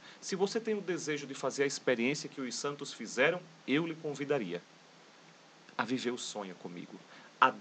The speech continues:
dar a sua vida para transformar este mundo.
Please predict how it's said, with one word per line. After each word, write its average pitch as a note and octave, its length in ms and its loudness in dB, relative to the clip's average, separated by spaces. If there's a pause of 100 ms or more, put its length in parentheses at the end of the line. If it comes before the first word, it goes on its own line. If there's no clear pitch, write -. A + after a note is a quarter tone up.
dar D#3 420 12
a - 80 4
sua F3 300 2
vida C#3+ 400 -4
para D#3 220 0
transformar C#3 680 -2
este C3 220 -2
mundo. F2 360 -8